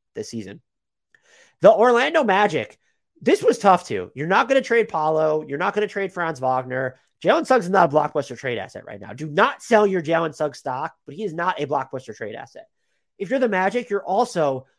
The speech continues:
you're, like, kinda close to playoff proximity. And so if you're, I don't know what player becomes available again, but if you could trade your first round pick this year, I guess you think about it. I wouldn't do it. Like, right now, you're close enough to where,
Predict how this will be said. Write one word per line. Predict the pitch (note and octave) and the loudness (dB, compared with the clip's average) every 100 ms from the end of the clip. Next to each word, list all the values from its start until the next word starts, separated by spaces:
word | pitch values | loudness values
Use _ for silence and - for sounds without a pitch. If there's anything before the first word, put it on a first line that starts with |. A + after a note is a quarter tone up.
| _ | _
you're, | - | -6
like, | - - | -4 -4
kinda | - - G3+ B3 | -6 -2 0 0
close | - B3 A#3 | 2 2 2
to | A3+ | -2
playoff | A3+ A#3 G#3+ | 0 0 0
proximity. | A#3 A#3 - A3 A3+ A3+ | -2 -4 -4 -2 -2 -2
And | G3 | -6
so | F3+ | -8
if | E3 | -8
you're, | G#3 - _ _ - | -10 -12 _ _ -10
I | A3 | -10
don't | B3 | -2
know | A#3 | 0
what | F3 G3 | 2 2
player | D#3+ D#3+ E3 | 0 -2 0
becomes | D#3+ E3 | -2 -4
available | D3 C#3+ D#3 D#3 D3 | -2 0 0 0 -2
again, | A#2+ A#2+ D#3 G3 _ _ _ - | -4 -8 -8 -12 _ _ _ -6
but | G3+ | -4
if | |
you | G3+ | -4
could | - - F#3+ | -6 -4 -2
trade | A3+ A3+ | 0 0
your | A3+ | 0
first | A3+ A3+ A3 | -2 -2 -2
round | A3 A3 | -6 -4
pick | G#3+ | -8
this | - B3 - | -6 -10 -6
year, | A3+ | -4
I | A3 D3+ _ | -4 -6 _
guess | - F#3 - | -6 -6 -6
you | A3 | -12
think | A3 A#3 | -12 -12
about | A3 G#3+ G#3+ | -10 -6 -6
it. | A#3 | -6
I | - | -4
wouldn't | B3 A#3 D#3+ | -2 -4 -4
do | A#2+ A#2 | -6 -6
it. | G2 - | -6 -6
Like, | E3 | -6
right | E3 A3+ | -4 -6
now, | A3+ | -4
you're | G3+ D#3+ | -4 -4
close | - F#3 - | -6 -6 -6
enough | D3+ - | -8 -8
to | C#3+ | -6
where, | C3+ C3+ B2+ | -2 -2 -4